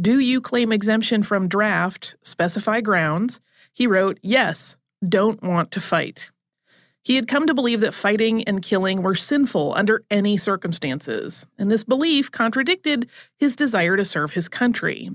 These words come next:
His ancestors had also fought for the Union during the Civil War,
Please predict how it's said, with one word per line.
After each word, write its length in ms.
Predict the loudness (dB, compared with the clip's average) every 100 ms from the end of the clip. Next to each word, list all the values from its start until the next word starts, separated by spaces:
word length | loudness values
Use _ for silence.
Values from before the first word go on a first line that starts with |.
| -6
His 220 | -2 -2
ancestors 800 | 0 0 2 0 0 -2 -2 -2
had 160 | -2
also 400 | 0 0 2 -2
fought 260 | 0 -2 -2
for 100 | -2
the 140 | -2
Union 460 | 0 2 2 0 0
during 240 | 0 0
the 80 | -2
Civil 340 | 0 -2 0 0
War, 460 | 2 2 0 -2